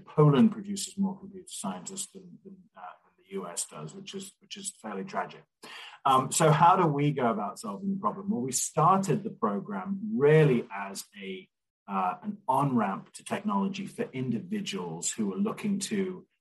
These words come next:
uh, improve their lives and improve their careers. And,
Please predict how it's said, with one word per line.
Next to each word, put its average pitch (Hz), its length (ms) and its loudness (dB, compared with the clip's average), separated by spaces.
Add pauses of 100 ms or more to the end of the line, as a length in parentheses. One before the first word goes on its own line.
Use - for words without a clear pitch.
(160)
uh, 98 220 2
improve 117 360 6
their 113 120 6
lives 104 440 6
and 98 100 0
improve 98 380 -2
their 190 240 -8
careers. - 540 -12
And, 110 320 0